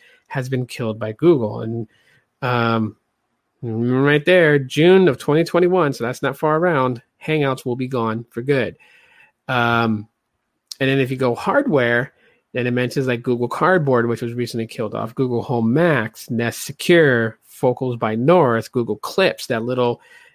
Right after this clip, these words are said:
action camera that was supposed to, like, be really good, and then all of a sudden it just stopped selling. So, like, th-,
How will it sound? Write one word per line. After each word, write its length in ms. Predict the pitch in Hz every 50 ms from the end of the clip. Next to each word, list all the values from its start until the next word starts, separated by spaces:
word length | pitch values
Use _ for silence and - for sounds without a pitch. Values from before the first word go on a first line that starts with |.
| _ _ -
action 320 | 131 143 - - 165 165
camera 540 | 156 - - 165 160 170 175 175 175 175 165
that 200 | 156 143 - -
was 140 | 135 123 -
supposed 380 | 139 127 - 139 127 - -
to, 120 | - 127 127
like, 260 | 123 117 113 117 117
be 120 | 123 123 120
really 200 | 123 127 123 123
good, 340 | 127 139 143 147 147 143 135
and 100 | 120 117
then 80 | 117
all 100 | 117 120
of 60 | 123
a 40 | -
sudden 240 | - 123 123 127 127
it 80 | 123 120
just 420 | 127 120 - - - - - -
stopped 340 | - - - 120 92 - -
selling. 320 | - 156 143 120 107 - - _ - - - - - - -
So, 200 | - - 165 156
like, 220 | 143 139 135 127
th-, 200 | 139 170 180 -